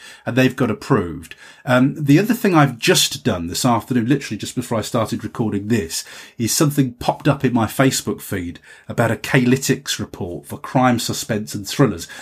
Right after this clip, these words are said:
and it was thirty-seven dollars. And I thought, "Do you know what? I, I keep hearing people talk about K-Lytics. I'm having that. That's exactly my genre." So I,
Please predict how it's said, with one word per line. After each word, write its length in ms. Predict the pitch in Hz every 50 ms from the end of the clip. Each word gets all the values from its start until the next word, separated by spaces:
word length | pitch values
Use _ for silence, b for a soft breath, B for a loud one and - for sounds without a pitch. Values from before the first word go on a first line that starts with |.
| B B B
and 100 | B 117
it 60 | -
was 160 | 120 - - -
thirty-seven 540 | 143 123 113 107 - - 120 107 104 104
dollars. 360 | - 120 101 87 87 95 - -
And 80 | 104
I 40 | 104
thought, 240 | - 113 113 117 -
"Do 80 | 135
you 60 | 147 143
know 80 | 143
what? 320 | 143 - - _ - - 127
I, 220 | 123 - - 123
I 40 | 110
keep 220 | - 156 165 -
hearing 220 | 135 131 123 113 104
people 260 | - 127 107 113 107
talk 220 | - 120 104 98
about 240 | 101 107 104 98 -
K-Lytics. 500 | - 110 104 101 98 - - 104 - -
I'm 160 | 110 107 110
having 300 | - - - 98 90 87
that. 220 | - - - - 117
That's 220 | 113 107 - -
exactly 420 | 113 110 117 120 104 - - 113
my 180 | 98 104 101 101
genre." 420 | 95 107 101 98 95 92 92 92 - B B B B B B B B
So 320 | - - 151 139 139 135 -
I, 200 | 131 135 139